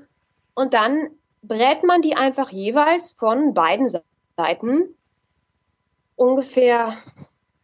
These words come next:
müsste ich jetzt tatsächlich auf meinem Blog selber nachgucken, aber ich würd jetzt mal schätzen,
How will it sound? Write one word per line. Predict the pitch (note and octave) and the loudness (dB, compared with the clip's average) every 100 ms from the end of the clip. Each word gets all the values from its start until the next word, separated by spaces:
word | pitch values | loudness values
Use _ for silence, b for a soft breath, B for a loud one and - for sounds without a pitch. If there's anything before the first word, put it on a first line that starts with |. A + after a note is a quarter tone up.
| _ _ | _ _
müsste | A3 A#3 | -6 -6
ich | A#3 | -2
jetzt | G3+ - | -4 -4
tatsächlich | - G#3 A3+ A3+ G#3 | -8 -4 -4 -2 -2
auf | |
meinem | G#3+ G#3 A3+ | -2 -2 2
Blog | A3+ A3+ | 0 0
selber | G#3+ A3 G#3 | 0 0 0
nachgucken, | A3 G#3+ C#4+ - E4+ E4+ D#4+ D4+ | -2 -2 -4 -4 -4 -2 -2 0
aber | - A3+ A#3 | 0 -2 -2
ich | - | -4
würd | A#3+ C4+ | -8 -4
jetzt | C4+ | -4
mal | G#3+ | -6
schätzen, | G#3 B3 B3 - B3 | -4 -4 -4 -2 -2